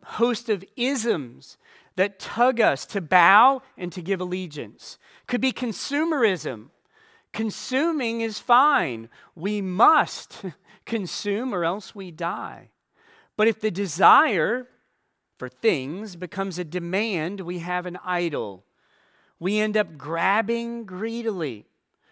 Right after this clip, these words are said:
for self-satisfaction, living to get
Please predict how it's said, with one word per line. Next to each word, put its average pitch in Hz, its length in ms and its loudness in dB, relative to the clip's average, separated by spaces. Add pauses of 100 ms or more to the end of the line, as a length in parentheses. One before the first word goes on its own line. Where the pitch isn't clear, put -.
(100)
for 160 160 -8
self-satisfaction, 180 1700 -6 (640)
living 180 460 -2
to - 160 -10
get 147 680 -4